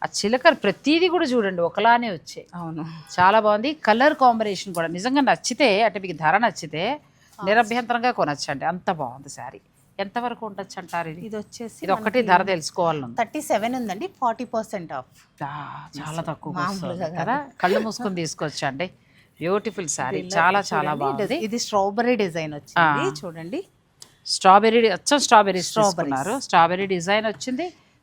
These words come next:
Speaker 1: మంచి కంచి బోర్డర్ అండి, బ్యూటిఫుల్
Speaker 2: మెటాలిక్
Speaker 1: శారీ.
Speaker 2: గ్రీన్ షేడ్ లాగా
Speaker 1: మ్మ్.
Speaker 2: వచ్చి దానికి పింక్ బోర్డర్.
Speaker 1: చాలా చాలా బాగున్నాయి శారీస్ అన్నీ కూడా, మళ్ళీ మళ్ళీ ముట్టుకోవాలనిపిస్తుంది, అంత
Speaker 2: అవునండి.
Speaker 1: బాగున్నాయి.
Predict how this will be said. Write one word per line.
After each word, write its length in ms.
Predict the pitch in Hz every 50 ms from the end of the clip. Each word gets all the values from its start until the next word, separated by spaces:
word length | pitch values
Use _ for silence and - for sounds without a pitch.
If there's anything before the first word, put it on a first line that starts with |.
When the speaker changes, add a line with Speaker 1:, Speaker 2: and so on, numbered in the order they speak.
| _ -
Speaker 1:
మంచి 420 | - 233 254 277 285 - - 320
కంచి 380 | - - 196 180 156 - - 170
బోర్డర్ 340 | 151 156 147 139 139 139
అండి, 220 | 139 131 143 151 151
బ్యూటిఫుల్ 420 | 156 156 165 180 190 190 196 196
Speaker 2:
మెటాలిక్ 360 | 190 143 214 220 226 240 220
Speaker 1:
శారీ. 120 | 180 165 180
Speaker 2:
గ్రీన్ 280 | 180 185 190 196 202
షేడ్ 300 | 196 - 220 190 180 170
లాగా 300 | 165 170 165 160 175 185
Speaker 1:
మ్మ్. 160 | 175 175 180 170
Speaker 2:
వచ్చి 360 | 160 151 147 143 427 508 - -
దానికి 340 | 214 220 220 226 226 - 285
పింక్ 400 | 277 - _ 220 185 180 180 -
బోర్డర్. 380 | 170 151 151 139 135 131 131 - - - - -
Speaker 1:
చాలా 240 | 143 139 139 143 - - _ - -
చాలా 380 | 156 131 - 120 170 220 240 254
బాగున్నాయి 420 | 214 196 175 170 165 165 165 160
శారీస్ 420 | - - 147 147 156 165 156 -
అన్నీ 160 | 160 147 151 151
కూడా, 160 | 160 151 151
మళ్ళీ 200 | 160 170 190 208
మళ్ళీ 160 | 220 226 247
ముట్టుకోవాలనిపిస్తుంది, 840 | 226 208 175 - _ - 160 160 156 147 139 135 - - 160 180
అంత 160 | 180 170 165 175
Speaker 2:
అవునండి. 200 | 202 175 - 214
Speaker 1:
బాగున్నాయి. 440 | 202 196 190 185 180 175 196 214